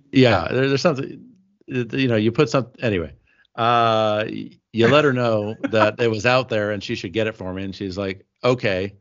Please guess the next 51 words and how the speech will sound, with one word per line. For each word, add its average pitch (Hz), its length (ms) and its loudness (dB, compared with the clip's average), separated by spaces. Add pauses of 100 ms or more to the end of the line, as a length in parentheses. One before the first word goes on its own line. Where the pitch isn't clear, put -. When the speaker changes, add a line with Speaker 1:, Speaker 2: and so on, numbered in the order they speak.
(460)
Speaker 1:
And 190 80 0
Speaker 2:
Well, 190 60 6
Speaker 1:
sure 127 160 2
Speaker 2:
before 233 180 6
Speaker 1:
enough 123 300 4
Speaker 2:
that, - 40 -8
let, 156 180 -2
let, 143 180 0
that's 147 180 0
not 143 80 -2
how 117 100 0
it 101 80 -4
starts. - 420 -4
There's, 120 240 0
Speaker 1:
Okay. 131 180 0
Speaker 2:
there's 117 180 -8
two 165 200 -6
people 160 340 0
I 110 100 0
know 95 360 -4 (140)
that 98 220 0
Speaker 1:
Yeah. - 60 -10
Speaker 2:
love 101 260 0
typewriters. 85 720 -6 (180)
Speaker 1:
Okay. 101 120 -4
Speaker 2:
And 95 240 -2 (680)
one 131 200 2
of 143 40 4
them 135 140 4
is 117 80 -4
Tom 120 260 0
Hanks 101 580 -8 (240)
and 107 120 -2
Speaker 1:
Yeah. 98 60 -2
Speaker 2:
the 107 140 0
other 101 220 0
is 98 200 -6
Brian 92 420 -6
Crane. 95 340 -10 (300)
Speaker 1:
Yes. 95 400 -10 (120)
Speaker 2:
Um, 85 520 -8 (800)
and 101 280 -2
the 110 80 2
other 120 140 4
day 117 160 2
I 107 60 2
said 98 240 -4
typewriter 98 420 -2
to 90 80 -6
my 85 160 -8
kids 90 520 -2